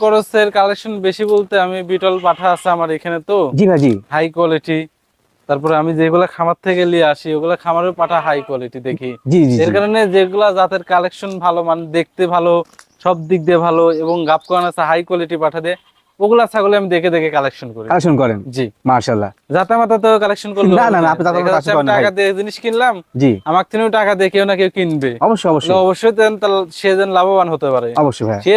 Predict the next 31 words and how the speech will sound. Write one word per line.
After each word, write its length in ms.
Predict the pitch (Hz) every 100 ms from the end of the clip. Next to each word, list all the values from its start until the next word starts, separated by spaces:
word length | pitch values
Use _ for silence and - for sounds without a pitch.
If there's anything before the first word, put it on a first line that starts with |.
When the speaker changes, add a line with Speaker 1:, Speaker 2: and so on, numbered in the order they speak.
| 226
Speaker 1:
যদি 160 | 208 220 208
লস 160 | 208 -
খায়, 120 | 208
তাহলে 140 | 202 208
ওর 80 | 202 214
টাকা 140 | 208 202
দিয়ে 100 | 196
কিনে 160 | 185 190 180
লাভ 100 | 180
হলো 120 | 175 160
কি? 40 | 151
Speaker 2:
না, 60 |
Speaker 1:
আমার 120 | 160 214
Speaker 2:
না, 60 |
Speaker 1:
তো 40 | 180
Speaker 2:
কোনো 100 | 202 185
লাভই 140 | 175
Speaker 1:
দাম 40 | 147
Speaker 2:
নেই। 60 | 127
Speaker 1:
গাবি। 200 | 147 127 - -
Speaker 2:
জি। 80 | 123 101 _
Speaker 1:
তো 40 | 156 165
এর 80 | 208
কারণে 260 | 226 233 233 220
দেখা 140 | 220 226
যাচ্ছে 160 | 214 226
আমি 80 | 214
ভালো 120 | 202 196
জিনিস 160 | 185 185 -
কালেকশন 260 | 160 - 165
করার 140 | 151